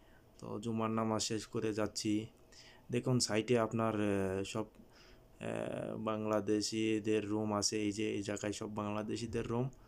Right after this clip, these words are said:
এরা এই জায়গায় থাকে আর কি।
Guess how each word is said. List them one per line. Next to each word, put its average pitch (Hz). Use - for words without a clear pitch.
এরা 117
এই 107
জায়গায় 104
থাকে 104
আর 104
কি। 127